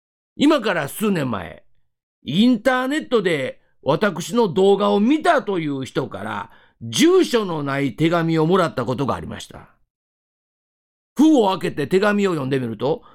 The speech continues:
それは学生時代の友人だったのです。彼はその手紙の中で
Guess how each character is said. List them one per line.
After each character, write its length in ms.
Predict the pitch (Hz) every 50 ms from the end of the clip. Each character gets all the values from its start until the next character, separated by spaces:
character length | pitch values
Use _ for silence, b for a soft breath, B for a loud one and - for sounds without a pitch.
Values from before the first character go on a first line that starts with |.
| b
そ 180 | b - 160 170
れ 60 | 180
は 180 | 175 170 156 147
学 320 | 127 147 190 262 - -
生 240 | - - 302 285 254
時 120 | 202 226
代 180 | 214 233 190 165
の 140 | 143 127 123
友 300 | 127 156 196 226 233 208
人 200 | 165 196 208 175
だ 120 | 139 104
っ 60 | -
た 120 | - 98 92
の 100 | 87 87
で 160 | - - -
す。 220 | - - - - _ _ _ _ _ _ _ _ _ _ _ _ _ _ _ _ _ _ _ _ _
彼 240 | - 220 277 285 277
は 120 | 247 220
そ 160 | 208 - 269
の 180 | 285 285 277 269
手 160 | 202 - 294
紙 240 | 269 277 277 269 269
の 100 | 262 240
中 240 | 208 175 151 147 143
で 260 | 127 120 110 101 b